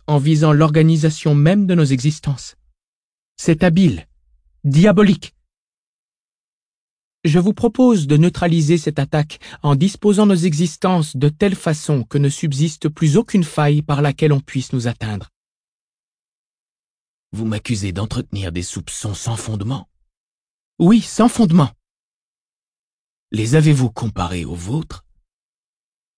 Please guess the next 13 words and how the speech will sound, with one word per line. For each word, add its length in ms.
C'est 280
votre 500
vie, 360
Touffir, 500
qui 100
est 60
faite 380
de 60
soupçons, 560
et 60
non 180
la 100
mienne. 400